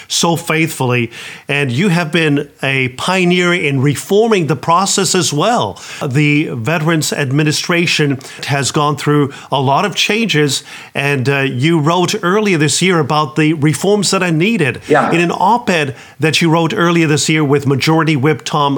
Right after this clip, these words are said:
Speaker 1: Emmer, you wrote about the significance of advancing reforms and holding to account the Veterans Administration, and I quote,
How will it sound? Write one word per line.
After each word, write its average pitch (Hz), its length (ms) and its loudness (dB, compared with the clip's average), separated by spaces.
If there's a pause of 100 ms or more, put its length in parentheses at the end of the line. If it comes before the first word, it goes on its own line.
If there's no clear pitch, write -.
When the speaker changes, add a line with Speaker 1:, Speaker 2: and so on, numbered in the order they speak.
Speaker 1:
Emmer, 160 400 0 (420)
you 147 140 2
wrote 180 160 2
about 202 260 0
the 165 80 0
significance 175 800 0
of 156 80 2
advancing 156 640 0
reforms 170 500 0
and 147 100 2
holding 214 400 0
to 180 140 0
account 175 380 -2
the 156 80 0
Veterans 151 460 -2
Administration, 135 960 0 (360)
and 147 160 0
I 156 100 -2
quote, 147 520 -2